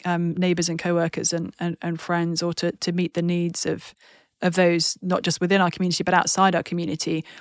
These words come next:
All of that must spring from the local church, actually. Um,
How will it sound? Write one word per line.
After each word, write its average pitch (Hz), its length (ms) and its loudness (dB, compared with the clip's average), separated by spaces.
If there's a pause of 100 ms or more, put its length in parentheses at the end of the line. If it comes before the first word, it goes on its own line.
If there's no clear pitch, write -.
(160)
All 233 180 10
of 220 60 6
that 208 180 6 (140)
must 196 320 2
spring 208 420 0
from 175 520 0 (1400)
the 202 100 6
local 202 280 6
church, - 460 4
actually. 175 600 -2 (240)
Um, 175 380 -2